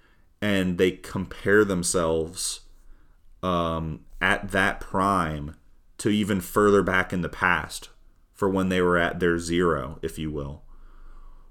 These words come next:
Or another example would be individuals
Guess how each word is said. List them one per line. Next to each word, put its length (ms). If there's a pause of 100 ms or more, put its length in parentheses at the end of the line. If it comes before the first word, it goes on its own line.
Or 580
another 420
example 520
would 180
be 460 (2000)
individuals 800